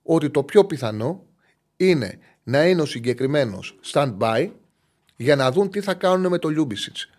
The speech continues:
Σε περίπτωση που δεν συμφωνούσαν με το Λιούμπισιτς, δεδομένα σήμερα, τώρα, θα διαβάζαμε για συμφωνία με τον Χουάνκ. Τώρα, αν έχει αποφασίσει η αεκ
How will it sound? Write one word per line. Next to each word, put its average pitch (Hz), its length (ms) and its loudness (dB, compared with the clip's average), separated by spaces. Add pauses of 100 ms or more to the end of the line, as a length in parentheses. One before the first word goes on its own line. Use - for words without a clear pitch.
(200)
Σε - 200 2
περίπτωση 147 680 2
που - 240 -6
δεν 185 180 0
συμφωνούσαν 156 440 -4
με 139 60 -2
το 117 100 -4
Λιούμπισιτς, 151 540 -6 (400)
δεδομένα 151 680 4
σήμερα, 156 720 2
τώρα, 165 460 4
θα 170 100 0
διαβάζαμε 202 460 4
για 185 100 2
συμφωνία 180 360 -2
με 180 80 -2
τον 160 120 -6
Χουάνκ. 120 300 -6 (520)
Τώρα, 226 400 8 (800)
αν 254 220 4
έχει 254 220 6
αποφασίσει 185 680 2
η 143 80 4
αεκ 139 320 2